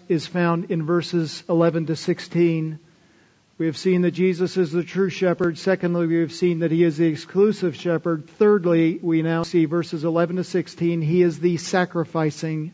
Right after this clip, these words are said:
shepherd. He is the sacrificing shepherd.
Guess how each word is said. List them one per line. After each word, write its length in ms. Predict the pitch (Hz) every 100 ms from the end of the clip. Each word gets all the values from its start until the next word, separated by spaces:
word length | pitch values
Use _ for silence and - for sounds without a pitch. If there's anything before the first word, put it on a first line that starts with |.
| -
shepherd. 540 | - 175 160 160 156 147 _ _ _ _ _ _ _
He 100 | -
is 180 | 170 147
the 140 | 160 151
sacrificing 1040 | - 180 180 165 - 160 147 170 156 156 -
shepherd. 540 | - - 165 165 156